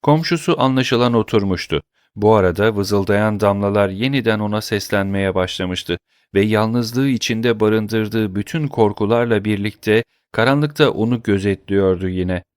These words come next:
Sıkıntıdan boğulacakmış gibi oldu. Hayır, yalnız kalamazdı şimdi.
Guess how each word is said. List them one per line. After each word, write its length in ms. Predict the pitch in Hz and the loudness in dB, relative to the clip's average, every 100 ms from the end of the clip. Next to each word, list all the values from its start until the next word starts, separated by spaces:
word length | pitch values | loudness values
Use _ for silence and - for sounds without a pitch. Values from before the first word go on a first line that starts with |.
| _ _ - | _ _ -14
Sıkıntıdan 880 | - 98 110 101 107 107 113 110 | -6 -4 -2 0 0 0 0 0
boğulacakmış 800 | 104 98 95 95 104 98 98 95 | 2 2 2 2 0 0 -2 -4
gibi 220 | - 92 98 | -2 0 2
oldu. 400 | 90 85 80 - _ | 2 0 -8 -14 _
Hayır, 500 | - 95 78 73 - | -4 -2 -2 -8 -10
yalnız 440 | 92 101 101 113 - | -2 0 0 -2 -4
kalamazdı 680 | - 101 98 92 90 85 87 | -4 -2 0 0 -2 -4 -6
şimdi. 380 | - 87 82 | -6 -8 -8